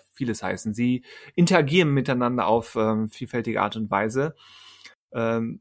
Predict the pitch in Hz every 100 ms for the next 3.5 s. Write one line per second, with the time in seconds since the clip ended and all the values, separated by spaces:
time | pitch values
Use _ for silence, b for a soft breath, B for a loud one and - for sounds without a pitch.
0 | - 120 135 139 139 - - 143 135 131
1 | 123 - 120 - 120 - 113 131 160 -
2 | _ _ _ _ _ _ _ - 127 127
3 | - 117 113 117 120